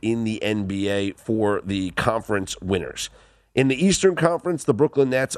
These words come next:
are at plus one ninety-five, despite the fact that the Brooklyn Nets are currently the eighth seed in the Eastern Conference. But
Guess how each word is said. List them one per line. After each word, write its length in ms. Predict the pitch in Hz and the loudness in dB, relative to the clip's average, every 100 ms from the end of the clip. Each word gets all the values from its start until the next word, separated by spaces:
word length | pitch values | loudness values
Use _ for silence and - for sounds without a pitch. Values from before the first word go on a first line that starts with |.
| - | 0
are 260 | 123 120 - | 2 2 0
at 180 | 117 | -2
plus 360 | - - 139 - - | -4 0 0 0 -4
one 480 | 113 110 127 131 131 - | -4 0 2 2 -2 -4
ninety-five, 1300 | 104 104 107 113 98 101 - - 92 69 - 50 | -6 -4 -2 -2 -4 -6 -6 -2 -2 -2 -8 -16
despite 680 | - 87 - - - 90 - | -10 -6 -4 -4 -4 -4 -6
the 100 | 82 | -6
fact 440 | - 143 156 - | 2 2 2 -2
that 220 | 107 101 | -4 -4
the 180 | 98 92 | -8 -12
Brooklyn 420 | 90 92 - 80 | -10 -10 -10 -6
Nets 340 | 104 175 - - - _ _ _ | 0 2 0 -8 -10 _ _ _
are 220 | - 151 151 | -2 0 0
currently 920 | - - - 220 160 117 110 101 107 _ _ _ _ _ _ _ _ _ _ _ _ _ - | 0 0 2 2 -2 -4 -4 -4 -8 _ _ _ _ _ _ _ _ _ _ _ _ _ 2
the 180 | 139 - | 2 2
eighth 280 | 123 - | -2 -2
seed 420 | - - 90 69 - _ | -4 -4 -4 -8 -16 _
in 160 | 107 92 | -6 -6
the 180 | 92 85 | -8 -10
Eastern 300 | 78 85 76 | -12 -10 -6
Conference. 420 | 90 73 62 - | -6 -6 -12 -4
But 300 | 131 131 | 0 0